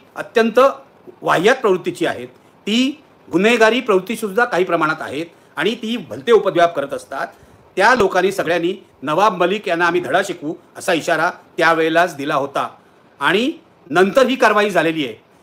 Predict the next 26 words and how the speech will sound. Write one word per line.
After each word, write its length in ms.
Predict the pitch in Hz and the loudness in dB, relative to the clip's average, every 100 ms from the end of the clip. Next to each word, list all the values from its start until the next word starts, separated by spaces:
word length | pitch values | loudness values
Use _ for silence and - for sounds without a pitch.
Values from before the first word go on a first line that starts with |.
| _ 135 | _ -10
म्हणजे 340 | 156 202 247 - _ - | -2 0 0 -4 _ -8
नवाब 260 | 151 208 208 | 2 2 4
मलिक 420 | 180 165 180 156 | 2 0 -2 -6
यांचं 200 | 156 175 | -6 -4
हे 120 | 185 | -4
प्रकरण 460 | 185 190 220 180 - - - - | -2 -2 0 -2 -2 -16 -20 -6
आर्यन 280 | 135 196 254 | 0 2 2
खानच्या 260 | 226 233 226 | 0 0 0
प्रकरणानंतर 480 | 196 190 180 170 156 | 2 2 0 -2 -4
आलंय. 260 | 139 185 | -4 -4
याचं 220 | 170 - | -4 -4
कारण 300 | 190 165 202 233 _ _ | -4 -2 -2 -6 _ _
त्यांनी 200 | 147 190 | -4 -4
भाजपचं 460 | 165 143 185 196 190 | -4 -4 -4 -4 -4
जे 80 | 190 | -2
नाक 300 | 160 208 180 | 0 0 -2
कापलं, 320 | 143 135 131 - _ | -4 -6 -8 -12 _
त्याचा 240 | 147 175 | -2 2
राग 260 | 160 208 208 | 4 2 2
येऊन 240 | 151 147 151 _ - | -2 -4 -10 _ -16
भाजपने 760 | 120 151 185 202 165 151 - _ _ - | -4 -2 0 0 -2 -4 -8 _ _ -4
ईडी 260 | 165 226 | -2 2
आणि 120 | 208 185 | 2 2
सीबीआयचा 440 | 175 190 185 180 | 0 0 0 0
वापर 240 | 156 160 147 | 0 -2 -6
करून 260 | 143 143 | -8 -8